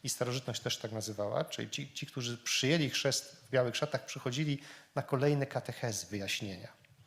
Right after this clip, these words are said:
I, e, wyjaśniano im, czego doświadczyli, że Chrystus namaścił was o świętym olejem, zostaliście namaszczeni,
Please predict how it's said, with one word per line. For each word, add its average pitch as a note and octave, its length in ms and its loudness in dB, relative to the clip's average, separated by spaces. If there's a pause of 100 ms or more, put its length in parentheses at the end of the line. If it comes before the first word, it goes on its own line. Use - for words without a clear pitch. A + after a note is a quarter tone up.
(960)
I, F3+ 420 0
e, A#2+ 260 0 (640)
wyjaśniano C3 520 6
im, A#2+ 320 -2
czego A#2+ 220 0
doświadczyli, G#2+ 640 -2
że A#2 100 -6
Chrystus - 400 -2
namaścił D3 580 4
was B2 580 0 (400)
o A#2+ 120 2
świętym D3 440 2
olejem, A#2+ 420 4
zostaliście C#3 480 -2
namaszczeni, B2+ 640 0